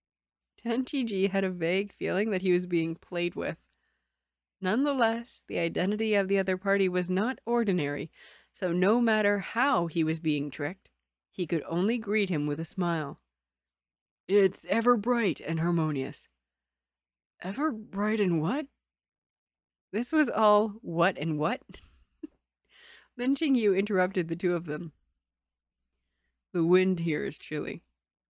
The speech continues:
Father, mother, go into the house. You can leave young Master Hu to me."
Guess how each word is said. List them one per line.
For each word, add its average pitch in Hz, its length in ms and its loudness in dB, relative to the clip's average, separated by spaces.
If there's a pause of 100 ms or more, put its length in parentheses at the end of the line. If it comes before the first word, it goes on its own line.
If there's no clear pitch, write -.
(100)
Father, 185 580 -2
mother, 170 400 -6 (100)
go 196 140 2
into 202 200 2
the 165 100 0
house. - 420 -8 (580)
You 170 160 -2
can 220 220 0
leave 190 220 2
young 160 200 2
Master 156 320 0
Hu 165 220 2
to 151 120 -8
me." 151 380 -8